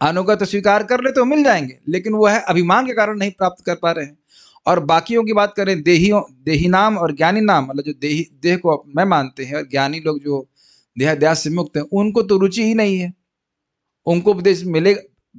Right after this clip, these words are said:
कर्मियों को उपदेश मिलेगा नहीं, ज्ञानियों को रुचि नहीं है, तो क्या मतलब है? ये दोनों को कह सकते रुचि नहीं, तो इसलिए उन भगवान को प्राप्त नहीं होने वाले।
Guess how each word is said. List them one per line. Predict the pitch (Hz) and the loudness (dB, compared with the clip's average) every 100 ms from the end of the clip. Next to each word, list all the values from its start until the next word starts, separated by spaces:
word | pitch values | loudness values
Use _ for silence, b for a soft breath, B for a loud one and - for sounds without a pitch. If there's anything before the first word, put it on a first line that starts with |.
| _ | _
कर्मियों | 170 180 214 | -2 0 2
को | 214 | 0
उपदेश | 185 190 151 | 2 0 0
मिलेगा | 175 220 226 | 0 2 2
नहीं, | 214 214 196 | 0 -4 -2
ज्ञानियों | 190 190 185 | -2 0 -4
को | 156 | -4
रुचि | 151 147 202 | -6 -4 -2
नहीं | 180 175 | -2 -2
है, | |
तो | 175 | -6
क्या | 180 226 | -2 -2
मतलब | 147 113 | -2 -8
है? | 110 - _ | -16 -18 _
ये | 185 | 0
दोनों | 202 226 | 2 2
को | 240 | -2
कह | 226 208 | -2 -4
सकते | 190 202 | -4 -4
रुचि | 180 170 | -4 -4
नहीं, | 175 190 | -6 -4
तो | |
इसलिए | 185 170 | -4 -2
उन | 151 | -4
भगवान | 123 131 131 | -2 -4 -4
को | - - | -8 -10
प्राप्त | - 120 127 | -6 -6 -6
नहीं | 117 101 | -6 -6
होने | 101 | -8
वाले। | 92 | _